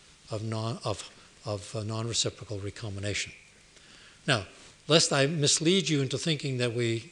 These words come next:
may be on the verge of solving the gene therapy problem, the problem of introducing the piece of D N A which is gonna do the repairing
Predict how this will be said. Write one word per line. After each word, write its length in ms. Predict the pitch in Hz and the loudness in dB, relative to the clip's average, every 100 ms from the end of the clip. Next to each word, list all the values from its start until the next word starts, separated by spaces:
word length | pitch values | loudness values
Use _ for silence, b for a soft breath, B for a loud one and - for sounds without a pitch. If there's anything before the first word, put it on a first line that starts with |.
| - - | -16 -6
may 400 | 135 135 127 120 | 0 2 2 2
be 160 | 120 | 0
on 140 | 113 110 | 0 -4
the 60 | |
verge 320 | 107 127 117 | 0 0 0
of 100 | 113 | 0
solving 600 | - 135 120 113 110 104 101 | 0 0 -2 -2 -4 -6 -8
the 80 | 104 | -6
gene 280 | 117 110 | -4 -4
therapy 360 | - 226 175 120 | -2 0 2 0
problem, 440 | - 123 107 113 - B B B B | 0 -2 0 -4 -8 B B B B
the 80 | - | -8
problem 480 | - 185 185 170 143 | 2 4 6 4 2
of 120 | 127 | 2
introducing 640 | 151 143 143 196 - 131 | 2 2 2 4 2 2
the 60 | 120 | 0
piece 280 | 165 147 139 | 2 2 2
of 80 | |
D 140 | 127 139 | 0 0
N 100 | 131 | 2
A 140 | 127 | 0
which 180 | 120 - | 0 -2
is 60 | 117 | -4
gonna 240 | 127 110 | -4 -4
do 160 | 127 127 | -2 -2
the 100 | 107 | -2
repairing 640 | 104 - 226 151 95 | -4 0 2 2 0